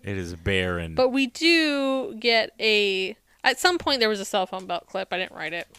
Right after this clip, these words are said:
Speaker 2: Somewhere in there. But we get a J D speaks because he says, "This is a redneck water slide right here."
Speaker 1: Mm-hmm. I also would like to point out that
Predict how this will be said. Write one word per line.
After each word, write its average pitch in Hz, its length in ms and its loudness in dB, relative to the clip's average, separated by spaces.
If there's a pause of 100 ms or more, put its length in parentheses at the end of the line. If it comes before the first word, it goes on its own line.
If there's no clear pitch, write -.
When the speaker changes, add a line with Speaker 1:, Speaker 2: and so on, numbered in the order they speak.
(240)
Speaker 2:
Somewhere 247 460 -2
in 170 120 -4
there. 180 220 -6 (720)
But 254 100 4
we 254 140 0
get 262 140 6
a 254 80 4
J 254 380 4
D 226 460 -4 (260)
speaks - 880 -8 (840)
because 262 360 0
he 254 100 2
says, 220 460 2 (460)
"This 339 180 0
is 233 120 0
a 190 60 2
redneck 247 520 4
water 202 320 4
slide 180 360 0
right 175 220 0
here." 180 280 -4
Speaker 1:
Mm-hmm. 113 480 -4 (1800)
I 117 80 -6
also 147 340 -2
would 131 200 -6
like 107 400 2
to 120 180 0
point 104 420 -2
out 82 440 -4 (1040)
that 90 680 0